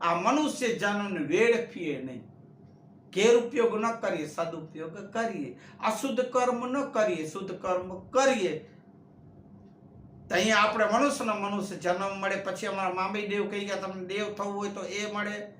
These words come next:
તો જીવમાં જીવ, શિવમાં શિવ ભળવું હોય તો, તો આત્માને પરમાત્મા લીન થવું હોય તો, મોક્ષ ગતિ લેવી, બધું દાડા કહી ગયા. એ જો આપણે પ્રાપ્ત કરવું હોય, મનુષ્યને મનુષ્ય બી થઈ રહેવું હોય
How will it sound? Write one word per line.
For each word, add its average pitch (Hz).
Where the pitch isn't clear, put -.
તો 254
જીવમાં 202
જીવ, 208
શિવમાં 214
શિવ 214
ભળવું 202
હોય 208
તો, 220
તો 208
આત્માને 220
પરમાત્મા 214
લીન 214
થવું 208
હોય 208
તો, 214
મોક્ષ 220
ગતિ 202
લેવી, 208
બધું 233
દાડા 320
કહી 262
ગયા. 233
એ 320
જો 294
આપણે 240
પ્રાપ્ત 202
કરવું 180
હોય, 170
મનુષ્યને 175
મનુષ્ય 202
બી 214
થઈ 185
રહેવું 160
હોય 131